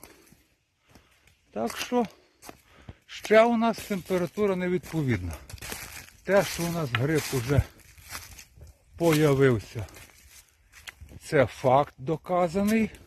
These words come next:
але ще не те, ще хоче тепла. Находився я сьогодні. Як я вчора показував в кінці своє задоволене вираження обличчя, то сьогодні я демонструю свою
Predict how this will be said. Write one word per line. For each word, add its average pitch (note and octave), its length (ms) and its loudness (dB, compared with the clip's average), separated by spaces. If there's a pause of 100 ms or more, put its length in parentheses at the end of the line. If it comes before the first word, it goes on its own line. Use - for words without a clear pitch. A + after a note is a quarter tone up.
(960)
але A3+ 520 4 (1300)
ще G3+ 200 4
не A#3 140 2
те, G3 380 2
ще G3 260 -4
хоче G3 360 -4
тепла. A#2+ 500 -6 (1080)
Находився F3+ 1160 2
я C3 200 -2
сьогодні. A2+ 440 -4
Як C3 160 -8
я G#3+ 80 4
вчора G#3 400 2
показував F#3+ 580 0
в C#3+ 60 -10
кінці F3+ 440 -4 (640)
своє F3+ 520 2
задоволене F3+ 880 4
вираження G3 560 4
обличчя, G3+ 540 4 (580)
то - 340 0 (120)
сьогодні F#3+ 460 0
я F#3+ 140 2
демонструю F3+ 640 -2
свою F#3 440 2